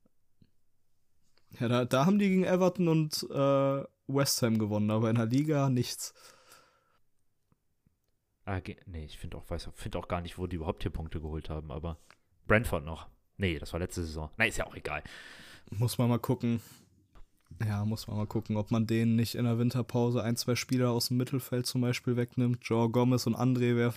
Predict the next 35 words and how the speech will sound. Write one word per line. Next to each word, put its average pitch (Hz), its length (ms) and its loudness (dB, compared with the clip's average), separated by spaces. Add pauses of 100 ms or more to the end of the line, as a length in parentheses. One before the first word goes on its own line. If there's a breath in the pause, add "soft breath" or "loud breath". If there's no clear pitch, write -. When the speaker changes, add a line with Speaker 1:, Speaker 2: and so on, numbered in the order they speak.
Speaker 1:
wären 123 220 2
für 120 100 -2
uns 113 160 0
beide 120 280 0
ziemlich 117 300 -2
interessant. 117 800 -2
Ähm, 104 300 -2 (1700 loud breath)
ich 123 120 2
Speaker 2:
Das - 40 -8
Speaker 1:
glaube, 143 560 8
Speaker 2:
stimmt. - 100 -4 (300)
Speaker 1:
es - 200 4
gibt 131 220 4 (140)
Vereine, 139 540 4
bei 127 100 6
denen 131 220 4
man 127 160 4
grad 123 180 2
lieber 139 240 6
spielen 127 380 2
würde 127 600 4
als 120 240 2
bei 120 120 2
Tottenham, 120 560 2
aber 110 180 2
die 113 160 4
Wolves 117 300 2
sind 107 180 0
definitiv 110 600 0
nicht 107 180 -4
dabei. 101 340 -2 (600 soft breath)
Speaker 2:
Das - 180 -10
glaub 90 160 -4
ich 87 140 -8
auch. 85 220 -6